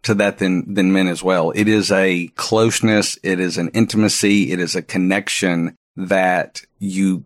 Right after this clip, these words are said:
can't avoid. You can't push for too long and it not have some effect. So there needs to be, like you said, that intentional thing. And I don't know why this popped in my head. You know, on a dozen different sitcoms or whatever, they go, "Okay,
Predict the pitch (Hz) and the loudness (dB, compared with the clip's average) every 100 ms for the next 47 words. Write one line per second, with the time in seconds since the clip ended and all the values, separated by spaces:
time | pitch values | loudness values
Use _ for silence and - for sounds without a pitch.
0 | - - 113 113 98 - - _ _ _ | -8 0 2 2 0 -6 -14 _ _ _
1 | _ _ 104 95 101 104 95 85 98 - | _ _ -4 0 2 4 2 2 -2 0
2 | 107 - - 107 101 - - - 95 101 | -2 -4 -2 0 0 -6 -8 -4 -2 0
3 | 92 95 95 80 90 - - 98 95 98 | 0 2 0 0 -4 -6 0 2 2 0
4 | 92 87 - 90 90 82 - 76 71 - | -2 -2 -4 -2 -2 -4 -2 -2 -2 -8
5 | - _ - 107 98 98 90 87 - 98 | -20 _ -2 0 4 4 2 -2 -4 -2
6 | 95 95 104 - - 90 92 90 - - | 0 2 0 0 -4 0 0 0 -2 0
7 | 90 90 85 90 85 95 82 87 80 90 | 0 2 0 0 -2 0 0 0 0 0
8 | 80 80 - _ 107 156 147 101 104 117 | 0 -2 -6 _ 0 2 2 2 0 -2
9 | - 95 - 90 85 90 120 180 135 110 | 0 -2 -2 -2 0 0 2 4 4 4
10 | 107 98 92 - _ 110 90 117 110 98 | 2 2 0 -2 _ -4 0 2 4 2
11 | 90 - 92 82 - - 117 - 98 95 | 2 0 -2 -2 -6 0 0 0 -2 2
12 | 98 98 90 92 90 85 85 80 76 131 | 2 2 2 4 2 0 -2 0 2 0
13 | 139 139 85 | 2 2 0